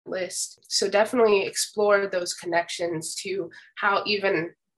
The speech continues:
the city of Richmond is invested in the Israeli occupation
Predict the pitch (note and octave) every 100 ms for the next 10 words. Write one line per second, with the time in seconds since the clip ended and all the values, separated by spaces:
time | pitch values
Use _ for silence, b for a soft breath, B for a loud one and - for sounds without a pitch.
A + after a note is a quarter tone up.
0 | _ - F3+ - - A#3 G#3+ F3 F3 E3+
1 | - D#3+ D#3+ D#3+ E3+ D#3+ D3+ - D3+ D3+
2 | E3 D#3+ E3+ F#3 F#3 F3 F3 E3 D#3+ -
3 | _ - - - - - - - - F3+